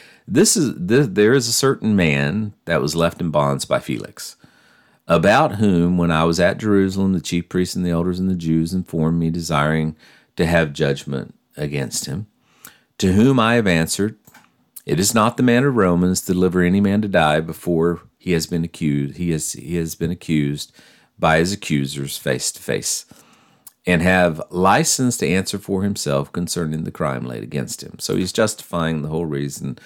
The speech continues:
he set up a, a conversation with Paul. "Therefore,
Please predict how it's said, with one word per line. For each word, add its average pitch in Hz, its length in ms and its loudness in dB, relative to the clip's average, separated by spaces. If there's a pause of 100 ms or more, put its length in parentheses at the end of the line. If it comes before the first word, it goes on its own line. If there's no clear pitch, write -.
(260)
he 87 160 0
set 78 240 2
up 73 160 -2
a, 65 380 -2
a 62 60 -14
conversation 69 800 -2
with 65 260 -6 (500)
Paul. 69 420 4
"Therefore, 87 640 0